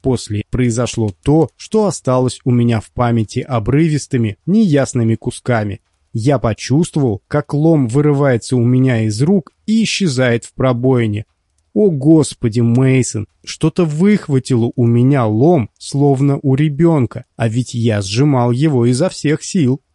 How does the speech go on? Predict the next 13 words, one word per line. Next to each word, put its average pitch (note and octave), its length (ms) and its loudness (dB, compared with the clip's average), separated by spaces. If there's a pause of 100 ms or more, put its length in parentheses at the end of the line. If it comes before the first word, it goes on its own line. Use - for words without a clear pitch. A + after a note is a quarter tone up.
(560)
Оцепенев, A#2 840 0 (140)
я G#3+ 240 0
смотрел, C#3+ 580 -2
как A2 280 -4
диск A#2+ 340 -4
выпирает A#2 640 -4
вверх. G#2 500 -6 (560)
Эрджил F3 440 0
хрипло D3 480 -2
дышал B2+ 520 0
рядом A#2+ 440 -2
со B2+ 180 -2
мной, A2+ 360 -2